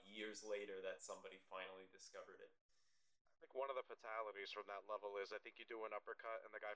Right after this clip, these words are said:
Speaker 2: falls all the way down into spikes.
Speaker 1: Yep, that's
Speaker 2: But
Speaker 1: a classic
Speaker 2: it's that,
Speaker 1: one.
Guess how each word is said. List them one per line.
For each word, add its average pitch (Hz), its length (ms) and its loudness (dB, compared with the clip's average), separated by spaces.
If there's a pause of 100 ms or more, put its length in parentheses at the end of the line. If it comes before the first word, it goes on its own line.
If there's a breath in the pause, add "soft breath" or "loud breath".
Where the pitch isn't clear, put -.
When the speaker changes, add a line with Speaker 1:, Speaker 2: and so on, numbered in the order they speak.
Speaker 2:
falls 107 220 6
all 104 120 8
the 107 100 6
way 107 100 6
down 107 260 4
into 101 220 -2
spikes. - 600 -2 (160)
Speaker 1:
Yep, 104 200 8 (240)
that's 101 240 6
Speaker 2:
But - 20 2
Speaker 1:
a 98 40 2
classic 92 480 2
Speaker 2:
it's - 60 -6
that, 123 140 2
Speaker 1:
one. - 40 -8